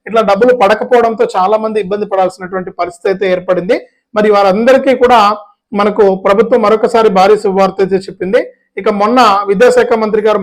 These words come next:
మాట్లాడుతూ మనకు మహిళలందరికీ కూడా ఈ తల్లికి వందనం పథకం ద్వారా ఎంతమంది పిల్లలు ఉంటే అంతమంది పిల్లలకు వేస్తాం, అర్హతనే ప్రామాణికంగా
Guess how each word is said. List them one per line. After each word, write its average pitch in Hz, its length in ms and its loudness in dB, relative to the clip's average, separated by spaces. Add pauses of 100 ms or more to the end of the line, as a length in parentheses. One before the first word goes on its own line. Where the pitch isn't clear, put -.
మాట్లాడుతూ 196 440 0 (480)
మనకు 196 260 -2 (160)
మహిళలందరికీ 226 600 2 (100)
కూడా 220 160 2 (280)
ఈ 196 40 -6 (100)
తల్లికి 220 340 -2
వందనం 208 320 -4
పథకం 196 320 -8
ద్వారా 196 220 2 (480)
ఎంతమంది 226 420 -2
పిల్లలు 220 260 4
ఉంటే 202 160 -4
అంతమంది 208 400 -4
పిల్లలకు 196 420 -4
వేస్తాం, 185 320 0 (420)
అర్హతనే 226 400 0 (100)
ప్రామాణికంగా 202 560 -2